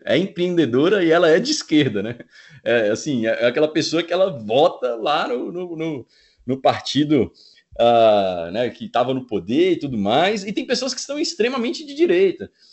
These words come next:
Então, não adianta eu ficar me posicionando, sabe, me f-, defendendo aquilo dali. Sim, em algum momento eu precisar me posicionar, beleza. Mas, é,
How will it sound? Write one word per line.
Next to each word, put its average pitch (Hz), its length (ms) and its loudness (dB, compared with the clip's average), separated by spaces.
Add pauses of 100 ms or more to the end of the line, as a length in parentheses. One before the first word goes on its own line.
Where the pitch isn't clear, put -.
(140)
Então, 262 240 -6
não 262 120 0
adianta 254 340 0
eu 226 60 -4
ficar - 180 -6
me 196 80 0
posicionando, 180 1400 0
sabe, 156 480 -4
me 117 340 -14
f-, 143 180 -10
defendendo 175 760 2
aquilo 165 220 -4
dali. 135 340 0
Sim, 302 320 -10 (300)
em 151 80 2
algum 170 200 4
momento 165 380 0
eu 151 100 4
precisar 147 340 -6
me 143 80 -6
posicionar, 156 640 -8
beleza. 165 580 2 (260)
Mas, 170 500 -4 (300)
é, 123 800 4